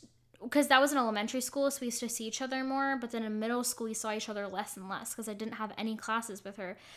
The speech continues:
And then now, I haven't talked to her in a very, very long time. So that just goes to show that you can have a best friend and then all of a sudden not have a best friend anymore, and it's not, like, a lifetime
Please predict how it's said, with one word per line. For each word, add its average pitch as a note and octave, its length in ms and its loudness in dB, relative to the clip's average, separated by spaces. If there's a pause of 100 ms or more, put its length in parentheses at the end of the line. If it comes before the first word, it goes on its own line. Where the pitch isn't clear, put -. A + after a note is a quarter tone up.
(200)
And B3 160 4
then A3+ 240 2
now, C4 760 8
I G#3+ 600 6
haven't G#3 380 0
talked - 240 -6
to - 80 -10
her A#2+ 260 -6
in B2 400 -8
a D3+ 280 -8
very, A3+ 880 4
very B3+ 380 6
long A3+ 280 4
time. A3 320 4 (400)
So A#3+ 460 6
that A#3+ 120 6
just C#4 160 2
goes B3 220 2
to A#3 80 -4
show G#3+ 400 2
that G3 720 0 (500)
you C4 140 4
can D#4+ 140 2
have C#4+ 180 4
a B3+ 60 -4
best B3+ 260 -2
friend A#3 380 0
and A3+ 160 -2
then A3 140 -2
all A#3 160 0
of A#3 60 2
a - 20 0
sudden A3+ 460 -2
not G#3 580 0
have A3 120 -6
a G3+ 40 -10
best G3+ 240 -6
friend G#3 140 -6
anymore, G3+ 520 -4
and G#3+ 260 -2 (180)
it's A3 300 -4
not, B3+ 100 2
like, A#3 140 0
a A3 40 0
lifetime G3+ 1200 0